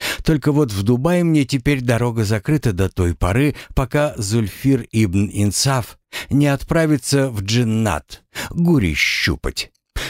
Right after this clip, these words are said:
Ну или в Джаханнам, что вероятнее. Правда, на скорое его отбытие в любую из конечных точек рассчитывать не приходится. "Почему же?" — с достоинством ответил Носов.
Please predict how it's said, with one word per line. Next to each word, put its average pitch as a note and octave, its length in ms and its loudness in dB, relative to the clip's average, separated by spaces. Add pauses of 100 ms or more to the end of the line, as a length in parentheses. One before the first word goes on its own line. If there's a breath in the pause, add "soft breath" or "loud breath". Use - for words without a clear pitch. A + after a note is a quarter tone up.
(100)
Ну G#3+ 180 4
или E3 280 2
в A#2+ 120 0
Джаханнам, F#2+ 920 -2 (260)
что - 240 -2
вероятнее. E2+ 800 -2 (580 loud breath)
Правда, C#3 400 2
на A#2+ 140 2
скорое A2 400 2
его G2 260 2
отбытие F#2+ 580 0
в E2+ 60 -2
любую F2+ 440 2
из - 220 -4
конечных F#2 640 0
точек G#2 400 0
рассчитывать F2 640 0
не G2 80 2
приходится. G#2 760 -2 (1160)
"Почему D2+ 520 0
же?" — A2+ 240 0 (400 loud breath)
с G2+ 140 0
достоинством G#2+ 920 0
ответил G2+ 480 0
Носов. F#2+ 500 -2